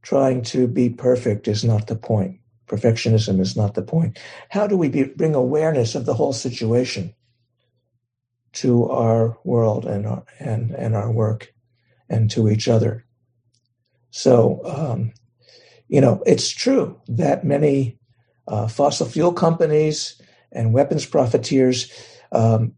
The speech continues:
you know, have some part of what they do, which is promoting, you know, art or culture or education or something, uh, productive. It's, it's the way our culture is now. It's, it's difficult. Uh, so anyway, um,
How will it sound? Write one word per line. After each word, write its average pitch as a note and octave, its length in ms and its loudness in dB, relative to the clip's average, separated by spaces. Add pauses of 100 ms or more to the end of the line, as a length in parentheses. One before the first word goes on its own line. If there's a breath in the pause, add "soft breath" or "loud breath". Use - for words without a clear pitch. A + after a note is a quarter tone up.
you C3 80 -4
know, B2 140 0
have D3 360 2
some C3+ 240 -2
part C#3+ 300 2
of B2+ 120 0
what C3 160 2
they C#3+ 240 0
do, E3+ 260 2
which A#2+ 220 2
is C3 240 2 (300 loud breath)
promoting, C#3 680 2 (380 loud breath)
you A#2+ 100 -2
know, - 380 2
art B2+ 260 0
or C3 60 -2
culture - 540 0
or G#2+ 220 2
education A2 580 -2
or B2 60 -2
something, - 520 -4 (420 loud breath)
uh, - 300 -2 (340)
productive. E3+ 680 0 (680)
It's, - 260 -6 (200)
it's - 340 -2 (120)
the - 60 2
way C#3+ 260 4
our A#2+ 180 4
culture C#3 520 0
is F#3+ 220 2
now. A#2 380 -4
It's, - 300 -12
it's B2 380 -8
difficult. - 600 0 (460 soft breath)
Uh, G2+ 260 -6
so - 480 0
anyway, C#3+ 560 2
um, A#2+ 380 -2